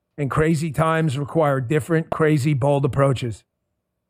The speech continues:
Fani Willis wants to be a smart-ass tyrant, little socialist communist like she is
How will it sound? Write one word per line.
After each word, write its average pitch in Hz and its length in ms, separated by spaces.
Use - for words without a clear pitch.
Fani 175 380
Willis 180 400
wants 170 280
to 175 60
be 170 220
a 160 60
smart-ass 175 640
tyrant, 190 500
little 165 180
socialist 175 600
communist 180 540
like 160 200
she 170 240
is 190 300